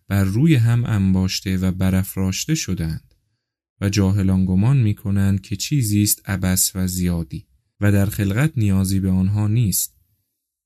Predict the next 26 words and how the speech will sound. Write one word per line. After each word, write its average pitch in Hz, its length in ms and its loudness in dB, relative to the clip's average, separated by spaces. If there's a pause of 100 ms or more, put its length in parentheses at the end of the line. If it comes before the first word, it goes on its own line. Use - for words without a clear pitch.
(200)
و 104 40 0
این 104 180 4
سخنی 120 540 2
است - 160 0
خطا، - 440 -6 (640)
زیرا 139 420 2
آنها 101 420 0
منافع 98 720 2
بسیاری 107 640 2
دارند، 85 380 -4 (680)
از 101 180 0
جمله 92 320 0
آنکه 110 540 0 (400)
برفها 104 460 -2
بر 120 200 -2
قله 98 500 0
کوه‌ها 107 520 -2
می‌نشیند 92 680 -2 (640)
و 98 100 -2
بعضی 95 420 2
می‌ماند 107 600 2
و 95 160 0
در 92 180 0
طول 92 320 -6
سال 95 420 0
مردم 92 540 0